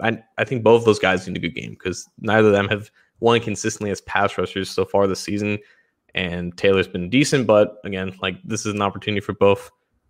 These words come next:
uh, Dunlap and, and Hubbard to get something going against the young tackle.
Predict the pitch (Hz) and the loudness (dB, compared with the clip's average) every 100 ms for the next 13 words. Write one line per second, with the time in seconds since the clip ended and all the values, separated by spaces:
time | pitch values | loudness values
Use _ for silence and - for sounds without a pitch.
0 | _ 95 92 95 98 95 92 90 90 90 | _ -2 -2 0 2 2 2 0 -4 -8
1 | - 104 101 95 92 92 92 98 90 87 | -10 -4 -2 -2 -2 -4 -4 -4 -4 -2
2 | 92 92 90 90 98 92 90 - - - | -2 -2 -4 -6 -4 -4 -4 -4 -6 -8